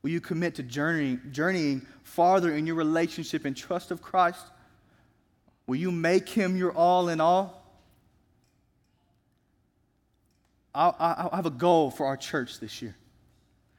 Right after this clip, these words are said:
to reclaim family discipleship and to take hold of the responsibility we have for your children so that they understand and know what it means to love God.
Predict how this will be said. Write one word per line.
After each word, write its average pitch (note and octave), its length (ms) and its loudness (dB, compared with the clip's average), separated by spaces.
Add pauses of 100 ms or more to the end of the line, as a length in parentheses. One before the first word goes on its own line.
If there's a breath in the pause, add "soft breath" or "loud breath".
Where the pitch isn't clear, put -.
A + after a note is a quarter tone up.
(200)
to D3+ 200 -4
reclaim E3 640 0
family F3+ 640 0
discipleship C#3+ 800 -2 (240 soft breath)
and D3 140 -6
to E3+ 60 -8
take - 220 -4 (180 loud breath)
hold F#3+ 560 4 (140)
of D#3 100 0
the D3+ 100 -2
responsibility F3 960 0 (220 loud breath)
we F#3+ 240 0
have D3 460 0 (300 loud breath)
for G3 400 2
your D#3 220 -2
children F3 540 0
so - 160 -2
that D3+ 420 0
they F#3+ 220 6
understand F3 680 -2 (220 loud breath)
and D3 220 -2 (100)
know F#3 360 6
what D#3+ 160 2
it D#3+ 100 -2
means F#3 380 0
to E3 100 -2
love D#3 360 2
God. D3+ 420 2